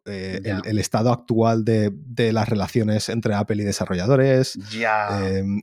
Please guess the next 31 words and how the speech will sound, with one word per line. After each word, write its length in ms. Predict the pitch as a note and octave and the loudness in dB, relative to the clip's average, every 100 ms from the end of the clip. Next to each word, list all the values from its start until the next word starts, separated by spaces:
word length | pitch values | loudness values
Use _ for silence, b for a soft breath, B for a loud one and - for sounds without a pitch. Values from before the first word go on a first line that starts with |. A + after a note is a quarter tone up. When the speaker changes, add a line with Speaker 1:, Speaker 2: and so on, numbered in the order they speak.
| - | -6
Speaker 1:
el, 220 | A2+ G#2+ | -6 -4
Speaker 2:
Mm. 80 | G#2+ | -4
Speaker 1:
el, 260 | A2+ G#2 G#2 | -4 -2 -2
el, 300 | G#2+ G#2 G#2 | -2 -4 -4
el 160 | G#2+ F#2+ | -4 -4
acceso 760 | - B2 - A#2+ A#2 A2+ G2+ | -2 -2 0 2 4 2 0
a, 140 | F#2+ | -2
mundial 520 | G#2+ A2 G#2+ G#2 A2 - | -2 -2 0 2 2 0
al, 240 | G#2+ G2+ G2+ | -4 -4 -6
al 320 | G#2 G2 G2 - _ | -8 -8 -8 -12 _
dispositivo 500 | A2 - G#2+ - A2 | -4 -4 -4 0 0
en 80 | F#2+ | 0
sí. 260 | - C#3 | 2 4
O 40 | A#2+ | 4
sea, 180 | A#2 D#2+ | 2 0
hay, 160 | A#2 A#2 | 0 2
hay 80 | B2 | 4
muchas 300 | C#3+ C3 - | 4 2 0
cosas 280 | B2 A#2+ | 0 0
aquí 160 | - B2 | 0 -2
en 60 | G#2 | 0
juego 360 | - A#2 C#3+ B B B - | 0 0 0 B B B -2
que, 320 | A#2+ A2 - | 0 0 -4
que 120 | - G#2+ | -2 -2
han 80 | |
jugado 340 | G2 A2 G#2+ A#2 | 0 0 2 2
en 140 | A2 | 0
contra 360 | A#2 A2+ G#2+ A#2+ | 0 0 0 0
de, 240 | A2+ A2 | 2 0
de 160 | A2+ A2+ | -2 -2
Apple, 360 | A2 A#2+ B2+ | 0 0 -2